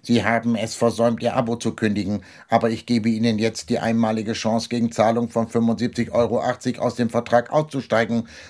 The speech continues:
Dazu müssen Sie nur“, ja, ich weet, wat ich mut, „ablecken.“ So, und wenn du nun ganz wat anderes von mir wollt, also keine Versicherung oder Umfrau, dann sagt dat man nu ganz in Ruhe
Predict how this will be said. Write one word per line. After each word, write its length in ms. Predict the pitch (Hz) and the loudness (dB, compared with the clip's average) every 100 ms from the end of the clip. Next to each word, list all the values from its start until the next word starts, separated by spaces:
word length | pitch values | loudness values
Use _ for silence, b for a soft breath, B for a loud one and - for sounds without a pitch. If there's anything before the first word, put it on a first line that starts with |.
| - | 2
Dazu 320 | 120 120 120 | 4 4 0
müssen 320 | 117 120 120 | -2 0 0
Sie 120 | 104 120 | 2 4
nur“, 300 | 120 127 - | 4 4 4
ja, 260 | 180 - - - - - | 4 4 0 -20 -20 -4
ich 220 | 139 - | -2 0
weet, 160 | 139 117 | -2 4
wat 140 | 123 | 4
ich 100 | 123 | 4
mut, 260 | 113 120 - _ _ _ - | 2 0 0 _ _ _ 2
„ablecken.“ 540 | 214 196 180 165 98 - _ _ _ - | 4 4 2 2 -4 -8 _ _ _ 2
So, 200 | 131 - b b b _ | 2 0 b b b _
und 220 | 131 110 | 2 6
wenn 200 | 143 120 | 4 4
du 160 | 226 247 | 4 6
nun 280 | 220 214 190 | 6 4 2
ganz 280 | 202 196 180 | 0 2 0
wat 180 | 175 | 2
anderes 300 | 208 220 160 | 4 4 4
von 160 | - 131 | 2 2
mir 160 | 120 104 | 2 2
wollt, 400 | 117 87 - b b b b b b _ - - | 2 0 -8 b b b b b b _ -20 -12
also 200 | 76 - | -10 -6
keine 280 | - 85 | -4 -4
Versicherung 680 | 73 67 87 90 67 67 64 | -4 -6 -6 -6 -6 -8 -8
oder 220 | 67 - | -12 -6
Umfrau, 560 | - 117 - 123 64 - - b b | 0 0 -2 -12 -12 -14 -20 b b
dann 160 | 78 71 | -8 -6
sagt 260 | 82 - | -6 -4
dat 100 | 110 | -4
man 200 | - 98 | -2 -2
nu 240 | 85 85 90 _ _ _ _ _ - | -2 -4 -8 _ _ _ _ _ 0
ganz 480 | 113 107 127 123 - | 2 2 0 -8 -8
in 220 | 113 120 | -2 -2
Ruhe 440 | 113 90 92 98 | -2 -6 -6 -10